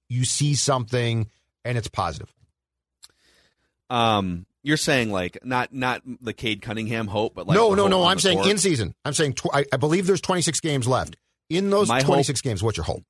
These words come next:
Speaker 2: This is gonna sound crazy in today's basketball game. My hope is that Anthony Edwards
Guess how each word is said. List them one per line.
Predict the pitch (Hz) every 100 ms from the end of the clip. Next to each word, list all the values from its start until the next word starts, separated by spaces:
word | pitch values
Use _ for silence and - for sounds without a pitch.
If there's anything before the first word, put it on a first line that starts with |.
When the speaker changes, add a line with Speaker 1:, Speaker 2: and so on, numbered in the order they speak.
| _ _ _ _ -
Speaker 2:
This | 127
is | 143
gonna | 156
sound | 127 131 104
crazy | - 107 104 107 143
in | 104 101
today's | - 98 98 104 98
basketball | 90 90 92 - 98
game. | 85 78 95 101
My | 107
hope | 98 104 123
is | 110
that | 101 -
Anthony | 90 101 113 113
Edwards | 92 95 85 80 78 80